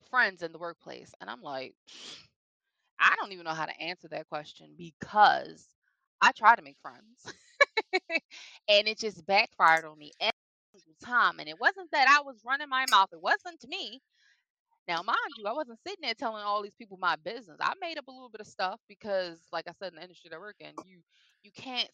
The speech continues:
tell, they can, you can't be honest with everybody. You can't, because it's, it's li-, you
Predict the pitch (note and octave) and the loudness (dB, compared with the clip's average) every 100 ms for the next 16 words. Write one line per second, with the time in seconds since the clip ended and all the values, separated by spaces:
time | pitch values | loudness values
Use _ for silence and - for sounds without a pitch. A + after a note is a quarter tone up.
0 | - - B3+ A#3+ - G#3+ A#3 A#3+ G3+ G3 | -14 -4 -4 -4 -10 -18 -20 _ _ _
1 | A#3+ G#3+ F#3+ E3+ F3 - D3 C#3 C#3 C#3 | -10 -10 -8 -8 -8 -10 -16 -14 -12 -14
2 | D3 _ F3+ - D#3 D#3 D#3 C#3+ - - | -16 _ -16 -16 -16 -18 -18 -20 -20 -20
3 | F3 F3 D#3+ - | -20 -20 _ -20